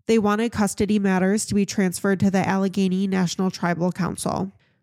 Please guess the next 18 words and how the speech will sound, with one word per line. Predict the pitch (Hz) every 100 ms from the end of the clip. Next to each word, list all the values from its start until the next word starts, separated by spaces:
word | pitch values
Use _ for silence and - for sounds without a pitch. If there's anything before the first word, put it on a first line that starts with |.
| _
The | 226
only | 208 240
proof | 226 - 208 240 -
she | - 214
had | 190 196 180
was | 214 202 185
a | - 196
tribal | 185 196 190 180
card | 190 180 185
she | - 185
got | 208 233
from | - 190
the | 185
Allegheny | 185 185 - 180 180
Nation | 180 180 - 180
Indian | - 180 185 185
Community | 180 190 214 226 180
Center | 185 190 175 190 175